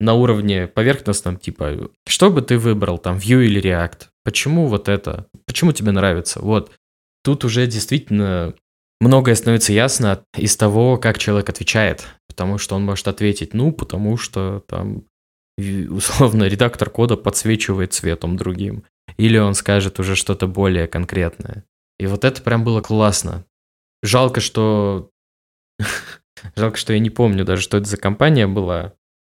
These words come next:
но, повторюсь, не жалею о том, что оффер не принял, потому что, по-моему, сфера была не самая мне интересная. Но да, да, собеседования такие должны быть. <laughs>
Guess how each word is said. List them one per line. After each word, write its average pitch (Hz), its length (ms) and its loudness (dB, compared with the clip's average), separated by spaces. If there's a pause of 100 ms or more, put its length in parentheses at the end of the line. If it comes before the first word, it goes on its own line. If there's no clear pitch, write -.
(140)
но, 98 720 -2 (200)
повторюсь, 131 400 -2
не 120 140 4
жалею 104 320 0
о 92 40 -4
том, 92 140 -6
что 101 200 -4
оффер 101 240 -6
не 90 100 -6
принял, 117 420 -2
потому 95 360 -4
что, - 120 -12
по-моему, 104 220 0
сфера 113 340 2
была 95 300 -2
не 90 160 -4
самая 87 380 -4
мне 78 180 -6
интересная. 80 800 -8 (320)
Но 113 120 2
да, 127 420 2 (340)
да, 101 380 0 (180)
собеседования 104 680 -2
такие 95 360 -6
должны 87 360 -6
быть. - 280 -12 (200)
<laughs> 120 480 0